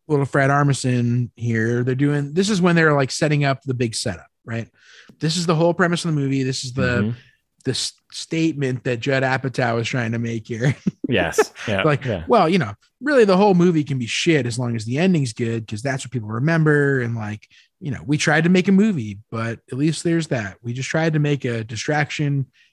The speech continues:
Speaker 1: in these difficult times. And then that's the end. Then it's an Adam Levine song, and the, the rest of the credits finish.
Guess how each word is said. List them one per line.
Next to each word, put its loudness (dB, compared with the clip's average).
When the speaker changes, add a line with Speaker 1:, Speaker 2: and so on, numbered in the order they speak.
Speaker 1:
in -6
these -4
difficult -8
times. -12
And -2
then 2
that's -6
the 0
end. -4
Then 2
it's 0
an 2
Adam 2
Levine 0
song, -2
and -4
the, -8
the -4
rest 0
of -6
the -6
credits -4
finish. -6